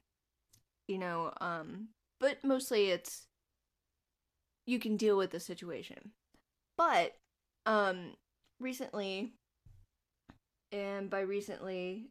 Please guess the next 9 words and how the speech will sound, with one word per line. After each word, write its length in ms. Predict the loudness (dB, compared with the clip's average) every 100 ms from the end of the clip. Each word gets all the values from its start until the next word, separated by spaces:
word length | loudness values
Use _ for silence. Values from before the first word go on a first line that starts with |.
| -10
this 260 | -6 -6 -2
article 460 | -2 -2 -4 -4 0
was 180 | -2 -2
published 720 | -6 -2 0 -2 -4 -12 -16 _ _
in 300 | -8 -8 -8
February 600 | -4 -2 0 0 0 0
two 200 | -4 -10
thousand 340 | -6 -6 -6 -10
nineteen, 640 | -10 -12 -12 -12 -12